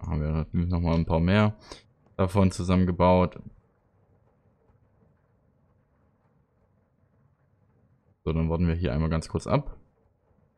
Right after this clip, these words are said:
Ihr seht, unsere Öfen sind in Hochtour hier. Die sind hier am am Limit sind die Dinger. Ne? So, da brauchen wir hier nochmal einmal, nehmen wir hier noch einmal Ener-, Energetic Alloy.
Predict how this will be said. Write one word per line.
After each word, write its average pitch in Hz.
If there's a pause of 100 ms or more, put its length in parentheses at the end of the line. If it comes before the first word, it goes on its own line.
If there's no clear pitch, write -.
(520)
Ihr 90
seht, 95
unsere 98
Öfen 139
sind 139 (120)
in 117
Hochtour 104
hier. 90
Die 87
sind 123
hier 107
am 104 (460)
am 95
Limit 120
sind 90
die 82
Dinger. 82 (720)
Ne? 92 (120)
So, 85
da 80
brauchen 98
wir 110
hier 107
nochmal 104
einmal, 98
nehmen 101
wir 101
hier 101
noch 95
einmal 92
Ener-, 92
Energetic 95
Alloy. 92